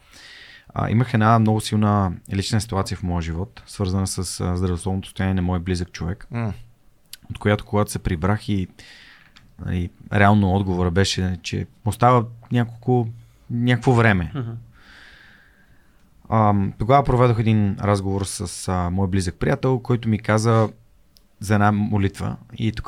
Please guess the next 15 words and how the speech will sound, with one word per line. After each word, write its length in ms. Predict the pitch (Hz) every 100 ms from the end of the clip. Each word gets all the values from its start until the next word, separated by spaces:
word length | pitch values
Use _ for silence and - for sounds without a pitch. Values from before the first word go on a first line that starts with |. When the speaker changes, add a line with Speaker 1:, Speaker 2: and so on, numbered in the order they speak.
| 101
Speaker 1:
връщаме, 540 | 98 - 104 92 95 117 117 - - -
а, 80 | - - - -
анонимните 500 | - 101 98 98 -
алкохолици, 880 | 90 - 98 92 - 117 117 107 98 -
ти 80 | -
сигурно 260 | 104 95
си 120 | -
я 40 | 90
чул, 200 | - 107
казва 240 | 107 101
се 80 | - - 98
Serenity 340 | 98 95 -
Prayer. 280 | - 104 98
Speaker 2:
Мгм, 240 | 110 104
мгм. 80 | 113